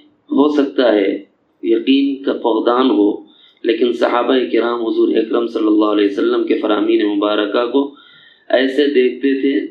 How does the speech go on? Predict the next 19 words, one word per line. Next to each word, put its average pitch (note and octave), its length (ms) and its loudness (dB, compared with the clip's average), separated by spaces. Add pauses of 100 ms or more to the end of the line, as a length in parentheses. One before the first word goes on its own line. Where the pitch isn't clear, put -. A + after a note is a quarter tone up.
(140)
یعنی A#2+ 420 0
آگے A#2 340 0
کوئی A2+ 200 2
چیز A#2 300 -6
بتا A2 280 0
دی B2 160 0
آپ B2 240 -2
نے، C3 180 -2 (500)
خبر A#2 360 0
دے B2 160 2
دی B2 140 0
کسی A#2+ 380 0
واقعے A2 460 0
کے A#2 120 0
ہونے A2+ 360 0
کی، C3+ 300 -4 (320)
تو B2 100 2
اس A#2+ 140 -2
کو C#3 80 0